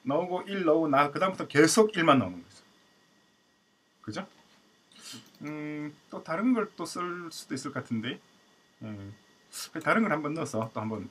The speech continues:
해보시기 바랍니다. 약간 미묘하게 다릅니다. 그게, 예, 칩입니다. 그리고 더 이상 예제는 없네요. 자, 이렇게 해서, 어, 간단하게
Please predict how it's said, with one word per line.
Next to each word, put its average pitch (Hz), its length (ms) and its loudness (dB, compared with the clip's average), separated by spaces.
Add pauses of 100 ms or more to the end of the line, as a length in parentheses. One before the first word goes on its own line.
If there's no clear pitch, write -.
해보시기 110 300 -10
바랍니다. - 400 -14 (440)
약간 123 300 -4
미묘하게 135 360 2
다릅니다. 110 460 -6 (760)
그게, 233 440 2 (300)
예, 104 320 -6 (100)
칩입니다. 87 420 -10 (960)
그리고 151 500 -6 (500)
더 151 60 -2
이상 156 260 0
예제는 127 240 -4
없네요. 87 380 -8 (460)
자, - 260 -6
이렇게 160 300 -6
해서, 160 340 -2 (480)
어, 202 280 2
간단하게 214 720 2